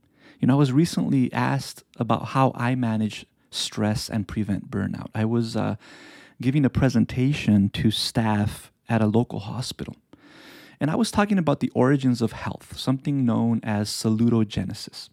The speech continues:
And the main topic or the main theme of my talk was the miracle of people doing well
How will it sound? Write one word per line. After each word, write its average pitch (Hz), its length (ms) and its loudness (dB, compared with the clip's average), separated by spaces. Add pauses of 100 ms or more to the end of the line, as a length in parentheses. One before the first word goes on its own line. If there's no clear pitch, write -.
(880)
And 143 160 2
the 139 60 6
main 214 240 4
topic 139 440 0
or 110 40 -8
the 110 120 -4
main 147 300 2
theme 165 540 0
of 117 120 0
my 104 140 0
talk - 560 -10 (560)
was 117 480 0
the 127 140 0
miracle 175 680 6
of - 220 -2
people 156 340 -4
doing 123 500 0
well 107 520 -2